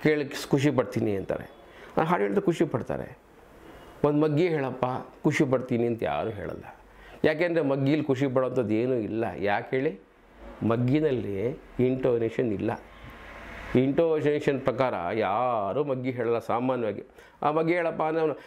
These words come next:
ಎರಡೊಂದು ಎರಡು, ಎರಡು, ಎರಡು, ಎರಡು, ಇಪ್ಪತ್ತು ಅಂತಾನೆ. So ಎರಡೊಂದು ಎರಡು, ಇಪ್ಪತ್ತು,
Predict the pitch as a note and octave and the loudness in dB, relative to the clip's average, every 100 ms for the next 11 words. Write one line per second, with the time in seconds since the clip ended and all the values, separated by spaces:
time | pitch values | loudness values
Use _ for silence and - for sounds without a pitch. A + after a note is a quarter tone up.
0 | - D3+ E3 E3+ E3+ E3 E3+ D#3+ D#3+ E3 | -2 0 2 2 2 2 0 2 0 0
1 | D#3+ E3 E3 C3+ D#3+ D#3+ D#3 C3+ A2 E2+ | 0 2 0 0 -2 0 0 -2 -6 -14
2 | - _ _ _ _ - - - C3 B2+ | -20 _ _ _ _ -18 -18 -2 2 2
3 | A2 A#2 D3+ C3 A#2 C#3 B2+ C#3+ B3 - | 2 2 2 2 2 2 0 0 -6 -16
4 | _ _ _ _ _ - C#3+ C#3+ D#3+ - | _ _ _ _ _ 0 0 2 -2 -2
5 | - | -8